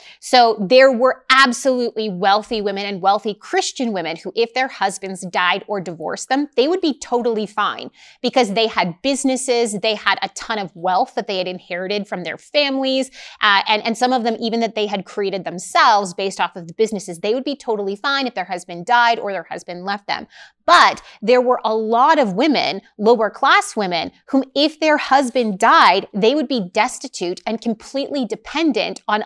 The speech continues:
other people, other people's charity in order to live, especially if they were very old and unable to, to, to work in any capacity, right? So, uh, Paul is talking about these widows who's, who are old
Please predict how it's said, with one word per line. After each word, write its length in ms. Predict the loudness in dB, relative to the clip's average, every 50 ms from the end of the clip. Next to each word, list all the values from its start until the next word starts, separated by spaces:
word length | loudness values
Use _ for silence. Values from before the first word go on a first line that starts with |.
| _ 0
other 260 | 0 2 2 0 -4
people, 640 | -6 _ 0 0 0 0 2 0 0 0 -2 -6 -8 -20 _ _ _ 2
other 160 | 4 4 4
people's 400 | 2 -2 -4 -4 -6 -8 -8 -12
charity 540 | -10 -2 0 2 2 4 2 2 0 -2 -2 -2
in 140 | -4 -4 -2 0
order 220 | 0 0 0 0
to 120 | -4 -4 -4
live, 200 | -4 -4 -4 -6 -8
especially 680 | -14 -12 -12 -14 -12 -6 -6 -6 -4 -4 -4 -4 -2 -2
if 80 | -2
they 100 | -2 -2
were 160 | -2 -2 -4
very 440 | -4 -4 -6 -6 -6 -6 -8 -10 _ -2
old 360 | 0 2 4 4 2 2 -2 -4
and 180 | -8 -8 -8 _ -8 -6
unable 420 | -6 -6 -4 -6 -6 -6 -6 -8
to, 300 | -10 -10 -10 -12 -12 _ _ -8
to, 240 | -4 -4 -4 -4 -8 -14 -20 _ -2
to 120 | 2 2 2
work 380 | 2 2 0 -2 -2 -4 _ -12 -8
in 180 | -6 -6 -6 -6 -6
any 240 | -8 -6 -6 -8
capacity, 720 | -8 -10 -14 -6 -4 -4 -4 -4 -6 -10 -12 -12 -14 -18 -12
right? 300 | -6 -2 0 0 0 0 -4 -12 -20 -20 -20 -16 -4
So, 360 | 4 6 8 8 6 4 -2 _ _ _ _ 0
uh, 160 | 4 6 6 6 4
Paul 360 | 0 0 4 4 6 6 4
is 180 | 2 0 -2 -4
talking 420 | 0 2 2 2 2 0 -2 -2
about 380 | 0 2 2 2 2 2 0 -6 -12 -10 -4
these 240 | 0 0 0 2 0
widows 440 | 2 2 4 4 6 4 4 2 -2
who's, 320 | -6 -4 -4 -4 -4 -6 _ _ -8 -2
who 200 | 0 0 0 0 2
are 340 | 2 2 2 0 -2 -6 _ _ _ _ _ 4
old 440 | 6 6 6 6 4 0 -2 -4